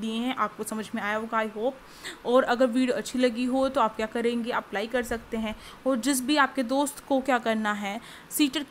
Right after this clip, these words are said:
क्रैक नहीं हो रहा है उनका और उन्हें ज़रूरत है इस जैसी वीडियो की, तो आप उनके पास share भी कर सकते हैं। हमारे Telegram ग्रुप को ज्वाइन कर लेना, Link description box में दी गई है। और अगर मेरी किसी भी तरीके से सहायता चाहिए हो तो उसके लिए आपको एक छोटी सी comment करनी पड़ेगी,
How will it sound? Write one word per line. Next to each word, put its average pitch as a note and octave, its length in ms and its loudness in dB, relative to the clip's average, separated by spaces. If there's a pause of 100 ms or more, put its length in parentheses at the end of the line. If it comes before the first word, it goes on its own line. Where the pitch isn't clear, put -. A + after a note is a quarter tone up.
क्रैक B3 240 4
नहीं B3 300 4
हो C4 140 2
रहा A3 320 2
है G#3 140 -2
उनका A3+ 360 2
और A3+ 120 2
उन्हें A#3 200 2
ज़रूरत A#3+ 440 0
है B3+ 160 0
इस G#3 260 -4
जैसी A3+ 260 -2
वीडियो A3 320 -2
की, A#3+ 220 -6 (340)
तो E4 60 4
आप B3+ 340 4
उनके A#3 220 -2
पास A3+ 240 0
share C4+ 260 0
भी C4 120 -4
कर B3+ 140 -2
सकते A#3 320 -8
हैं। B3 120 -4 (280)
हमारे D4 260 6
Telegram C#4 520 4
ग्रुप C4 160 0
को C4+ 120 4
ज्वाइन B3 280 2
कर B3+ 140 4
लेना, B3+ 300 4
Link C4+ 340 4
description A#3 520 -2
box G#3+ 240 -4
में B3+ 120 2
दी B3 140 0
गई A#3 160 -2
है। A#3 200 -4 (320)
और D#4 200 8
अगर C#4+ 360 6
मेरी B3+ 220 6
किसी C#4 340 2
भी D#4+ 100 2
तरीके A#3+ 420 0
से A#3+ 100 0
सहायता A3+ 420 -2
चाहिए A#3 340 -2
हो B3+ 260 2
तो C4+ 140 -2
उसके B3 360 -4
लिए B3 160 0
आपको A3+ 300 0
एक C4 100 -4
छोटी A#3 260 -2
सी A#3 120 -10
comment G#3+ 280 -4
करनी G#3+ 220 -4
पड़ेगी, G#3 480 -4